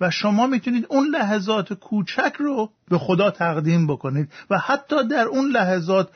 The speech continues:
به خدا امین باشید. شاید سر کارتون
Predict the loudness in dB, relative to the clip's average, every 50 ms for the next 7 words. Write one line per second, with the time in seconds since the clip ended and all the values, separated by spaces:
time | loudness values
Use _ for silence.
0 | -20 -12 _ -2 -2 -2 0 0 2 2 2 2 0 -2 -6 -20 _ _ -4 -2
1 | 2 4 4 6 4 4 2 -2 -4 -8 -10 -10 -12 -14 -16 _ _ _ _ -12
2 | -4 -2 0 2 2 2 0 0 0 0 2 2 0 -2 0 2 4 4 2 2
3 | 2 4 2 2